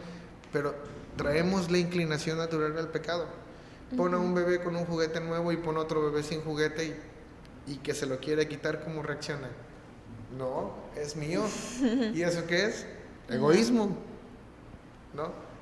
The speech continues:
Speaker 1: Entonces tenemos una inclinación natural al pecado.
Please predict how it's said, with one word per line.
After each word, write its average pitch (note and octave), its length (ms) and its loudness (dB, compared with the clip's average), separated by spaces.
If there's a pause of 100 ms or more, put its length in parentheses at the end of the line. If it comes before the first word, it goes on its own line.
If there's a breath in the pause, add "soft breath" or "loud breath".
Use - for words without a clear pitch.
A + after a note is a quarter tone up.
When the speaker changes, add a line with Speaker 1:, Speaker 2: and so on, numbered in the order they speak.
(260)
Speaker 1:
Entonces E3+ 320 -4
tenemos E3+ 380 4
una F3+ 120 4
inclinación F3+ 460 2
natural E3 320 6
al D#3+ 120 4
pecado. E3 360 4